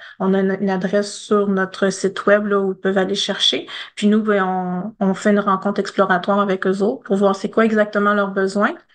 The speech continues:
Et puis, ben, parce que des fois, il faut peut-être adapter un petit peu l'atelier. Donc, euh, donc c'est ça. Mais on a un atelier qui se donne gratuitement, là,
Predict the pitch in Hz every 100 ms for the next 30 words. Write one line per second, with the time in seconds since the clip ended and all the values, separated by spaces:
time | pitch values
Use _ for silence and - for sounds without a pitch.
0 | _ _ 202 196 - 202 202 196 185 185
1 | 180 - 196 202 196 247 247 - 202 -
2 | 214 214 196 190 - 220 208 202 - -
3 | 220 202 202 196 190 247 349 - - -
4 | _ 196 190 180 190 185 180 175 - 226
5 | 220 196 - 190 - - 202 208 214 233
6 | 240 240 240 269 285 240 196 214 226 220
7 | 185 - _ 202 - 202 - 196 - 196
8 | 196 226 220